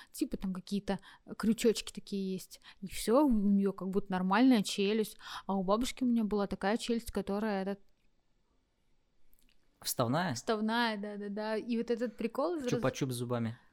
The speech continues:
Speaker 1: из,
Speaker 2: Стандартно.
Speaker 1: из, <laughs> из разряда, да, ты, она там кушает, чихает, у нее выпадает
Speaker 2: Вылетает.
Speaker 1: челюсть, да, да, но, слава богу, я не видела у своей бабушки подобного, вот, но очень много таких, ну, не хотелось бы в старости, конечно, без зубов быть,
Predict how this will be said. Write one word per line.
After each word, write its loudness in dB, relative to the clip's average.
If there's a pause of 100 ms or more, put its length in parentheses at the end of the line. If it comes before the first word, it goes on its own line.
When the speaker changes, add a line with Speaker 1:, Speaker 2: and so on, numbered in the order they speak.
(120)
Speaker 1:
из, -6
Speaker 2:
Стандартно. 0
Speaker 1:
из, -6 (560)
<laughs> -10
из -2
разряда, 0
да, -4
ты, -4 (220)
она 0
там -6
кушает, 0
чихает, 0
у -2
нее -2
выпадает 0
Speaker 2:
Вылетает. 4
Speaker 1:
челюсть, -4
да, -2
да, -4
но, -2
слава -2
богу, -2
я 0
не 2
видела -2
у 0
своей -4
бабушки -6
подобного, -8 (640)
вот, -10
но -4 (440)
очень 0
много 2
таких, -6
ну, 8
не 8
хотелось 2
бы -4
в -10
старости, -4
конечно, -6
без -8
зубов -4
быть, -2